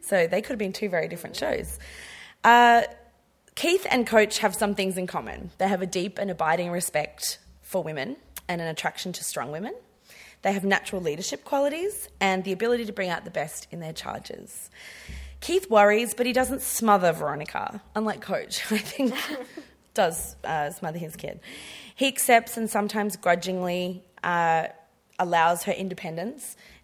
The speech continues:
and he values her skills, and he wants Veronica to be a powerful, kick-ass woman who doesn't need anyone. He gets his wish. Veronica Mars is not a perfect show by any means. The gender politics have always impressed me, though.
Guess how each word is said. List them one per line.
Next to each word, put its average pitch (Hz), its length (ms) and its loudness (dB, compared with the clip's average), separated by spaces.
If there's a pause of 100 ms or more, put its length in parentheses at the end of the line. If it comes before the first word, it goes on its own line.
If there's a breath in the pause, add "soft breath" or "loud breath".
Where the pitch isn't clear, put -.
and 196 160 4
he 214 120 4
values 240 420 4
her 262 100 0
skills, 180 580 -2 (100)
and 190 100 -2
he 196 100 -2
wants 196 320 -4
Veronica 190 420 -2
to 190 60 -4
be 165 280 -2
a - 100 -8
powerful, 185 760 -4 (340 loud breath)
kick-ass 180 440 -4
woman 156 380 -4
who 160 120 -10
doesn't 160 420 -8
need 165 440 -10
anyone. 143 500 -14 (960 loud breath)
He - 120 -8
gets - 260 -8
his - 160 -16
wish. - 460 -16 (1040 loud breath)
Veronica 285 340 4
Mars 254 320 4
is 233 80 -4
not 247 140 0
a 262 60 -2
perfect 202 340 -4
show 247 460 -4
by 190 120 0
any 175 200 -4
means. 208 600 -8 (340 loud breath)
The 180 60 -10
gender 214 280 2
politics 202 540 -2
have 180 260 -6
always 233 320 0
impressed 175 340 -10
me, 147 80 -10
though. - 340 -4